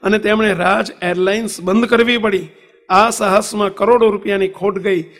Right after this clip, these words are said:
પણ લલિત શેઠ હિંમત હાર્યા નહીં. આ ખોટ તેમણે ભરપાઈ કરી દીધી, પણ તેમણે કંપનીની આર્થિક હાલત સતત કથ-, એમની કંપનીની આર્થિક હાલત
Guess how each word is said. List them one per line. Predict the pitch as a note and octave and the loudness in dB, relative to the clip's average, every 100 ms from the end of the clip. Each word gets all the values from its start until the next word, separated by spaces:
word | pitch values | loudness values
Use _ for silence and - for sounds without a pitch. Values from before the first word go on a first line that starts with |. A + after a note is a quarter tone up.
| _ - | _ -2
પણ | F#3+ | 0
લલિત | F3 F3+ B3 A3+ | 2 2 0 -2
શેઠ | - G3+ G3+ F#3+ | -2 2 2 0
હિંમત | C#3 D3+ F3 A#3+ F3+ | -2 0 4 2 2
હાર્યા | E3+ F#3 F3 | 2 2 4
નહીં. | F#3+ E3 D#3+ - - - | 2 2 -2 -16 -18 0
આ | F#3+ | 2
ખોટ | G3+ F3+ C4+ C4 | 2 4 4 4
તેમણે | B3 A#3+ A3+ | 0 0 0
ભરપાઈ | F3+ F#3 A#3+ B3 | 0 0 2 0
કરી | A#3 G#3+ G3+ | 0 -2 -2
દીધી, | G3 F#3 D#3+ - _ | -2 -4 -8 -16 _
પણ | G#3 A3+ | 0 2
તેમણે | A#3+ B3+ B3 | 2 2 0
કંપનીની | A#3+ B3 C#4 D4+ C#4 | 0 -2 0 2 2
આર્થિક | A#3 A3 A3 C#4 A#3+ | 2 0 0 0 2
હાલત | G3+ G#3+ - | 0 0 -4
સતત | - G3+ C4 | -8 -4 -6
કથ-, | - C4+ - - - _ G3 | -6 -16 -10 -10 -10 _ -6
એમની | A3+ A#3 | -4 -4
કંપનીની | - G3+ A#3 A#3+ A3 | -6 -4 -4 -2 -2
આર્થિક | F3 G3 G3 B3 - - | -2 -2 -4 -10 -10 -8
હાલત | F3 F#3+ F#3+ | -2 2 2